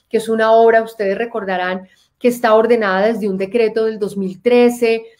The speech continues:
que lleva ya más de tres años de demora, según una, un informe que sacó la Contraloría. Ya se han hecho más de ocho, em,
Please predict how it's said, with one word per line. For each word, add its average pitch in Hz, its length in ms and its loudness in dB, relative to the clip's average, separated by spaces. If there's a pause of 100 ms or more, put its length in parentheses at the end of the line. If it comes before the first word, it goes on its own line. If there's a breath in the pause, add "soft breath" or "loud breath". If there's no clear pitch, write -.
(260 loud breath)
que 226 240 0
lleva 202 320 0
ya 214 140 -2
más 214 220 -4
de 220 100 0
tres 233 500 0
años 220 480 -2
de 208 140 0
demora, 220 560 0
según 185 560 -8
una, 208 520 -4
un 214 120 -2
informe 208 420 -4
que 233 80 -8
sacó 190 260 -8
la 170 140 -6
Contraloría. 196 880 0 (560 loud breath)
Ya 226 240 0
se 226 120 -6
han 220 120 -2
hecho 214 260 -4
más 202 380 -2
de 208 300 -4
ocho, 214 800 -2
em, 185 1000 -4